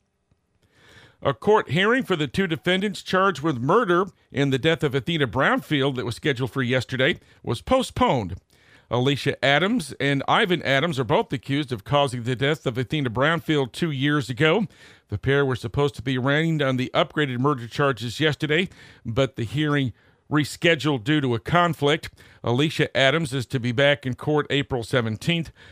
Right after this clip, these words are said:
Ivan Adams to return April twenty-sixth.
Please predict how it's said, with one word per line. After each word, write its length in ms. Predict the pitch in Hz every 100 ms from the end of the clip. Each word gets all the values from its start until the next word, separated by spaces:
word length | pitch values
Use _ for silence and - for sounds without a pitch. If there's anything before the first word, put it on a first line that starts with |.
| -
Ivan 420 | - 160 175 156 -
Adams 340 | 123 120 117
to 140 | -
return 520 | 117 113 - 113 107 104 _ _
April 360 | 123 120 120 98
twenty-sixth. 1000 | - 117 104 90 - 139 101 - -